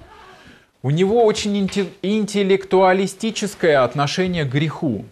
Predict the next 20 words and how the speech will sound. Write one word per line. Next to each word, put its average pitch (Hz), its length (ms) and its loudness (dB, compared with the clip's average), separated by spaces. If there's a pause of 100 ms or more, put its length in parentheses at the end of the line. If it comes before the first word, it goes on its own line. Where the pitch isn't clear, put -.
(580)
Рац-, 127 380 -6
рац-, 143 600 -4
сли-, 160 340 -6
сверх 185 380 -2
такое 151 380 0
вот, 135 280 -2 (160)
узкорациональное 170 1000 0
такое 98 340 -6
отношение 110 500 -4
к 95 40 -8
греху. 104 380 -8 (460)
Грех — 208 340 0
это 175 240 2
ошибка. - 540 -2 (1500)
Ну, 175 160 -4
разве 202 320 2
грех — 226 280 2
это 185 220 0
только 240 420 0
ошибка? 240 520 -4